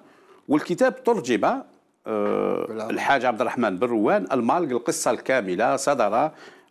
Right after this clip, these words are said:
Speaker 1: عن دار، عن لاناب، عن، آه، الشركة الوطنية للنشر والإشهار. فيه كتب أخرى حول الرجل القوي في المالك اللي هو، آه، سي بوسوف، عبد الحفيظ بوسوف.
Speaker 2: نعم.
Speaker 1: هذا الكتاب كذلك صدر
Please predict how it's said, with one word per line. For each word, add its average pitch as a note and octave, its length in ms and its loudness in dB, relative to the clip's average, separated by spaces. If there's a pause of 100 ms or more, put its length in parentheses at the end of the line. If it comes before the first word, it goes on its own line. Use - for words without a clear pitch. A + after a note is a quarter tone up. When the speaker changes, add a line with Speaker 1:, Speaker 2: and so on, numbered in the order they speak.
Speaker 1:
عن A#2 240 2
دار، D3+ 320 2
عن B2 220 0
لاناب، B2+ 400 0 (200)
عن، G#2 280 -2
آه، G2+ 200 -2
الشركة A#2 360 -2
الوطنية G2+ 400 -2
للنشر G#2+ 520 -4
والإشهار. F2 1500 -6 (760)
فيه G#3+ 160 2
كتب B3+ 340 2
أخرى D4 260 2
حول G3+ 680 2
الرجل F3+ 360 2
القوي B3 440 2
في - 100 -6
المالك A2+ 480 0 (240)
اللي G#2+ 120 -2
هو، D3+ 420 2
آه، G#2+ 520 -4 (460)
سي - 140 -4
بوسوف، G2+ 480 -6 (960)
عبد A2+ 120 -4
الحفيظ A#2 340 -2
بوسوف. A#2+ 500 -4
Speaker 2:
نعم. A2+ 100 -8
Speaker 1:
هذا G#2+ 140 0
الكتاب G#2+ 400 -4
كذلك G#2 440 -4
صدر A2+ 480 -2